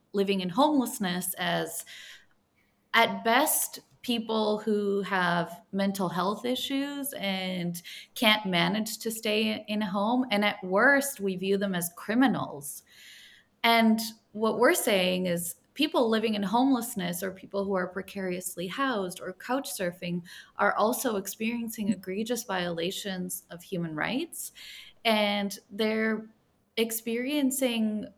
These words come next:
um, the effects of a housing system that doesn't work for low and middle income people,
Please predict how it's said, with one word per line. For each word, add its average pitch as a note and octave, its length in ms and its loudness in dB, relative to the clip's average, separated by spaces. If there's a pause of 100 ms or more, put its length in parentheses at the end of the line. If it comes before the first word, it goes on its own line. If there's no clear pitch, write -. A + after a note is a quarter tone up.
(280)
um, F#3 420 0
the A#3 140 2
effects A3+ 680 0
of G3+ 100 2
a G#3 60 2
housing A#3 520 4
system F#3+ 440 -6
that F3+ 260 -2
doesn't G3 400 0
work F3+ 300 -4
for F#3+ 180 -2
low F3+ 320 2
and F#3 180 0
middle E3+ 300 -4
income F3 400 -4
people, - 580 -12